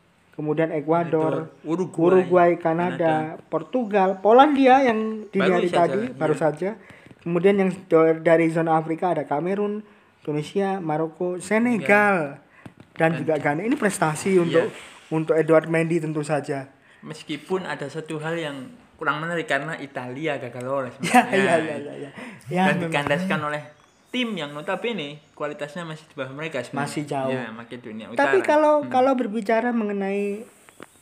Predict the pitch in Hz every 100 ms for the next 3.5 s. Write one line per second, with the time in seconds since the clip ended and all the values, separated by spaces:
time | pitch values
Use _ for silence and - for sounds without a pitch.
0 | _ _ - _ 233 226 196 170 165 165
1 | 165 165 165 - _ _ - 170 175 170
2 | 165 190 160 156 151 156 196 294 185 160
3 | 147 143 185 190 -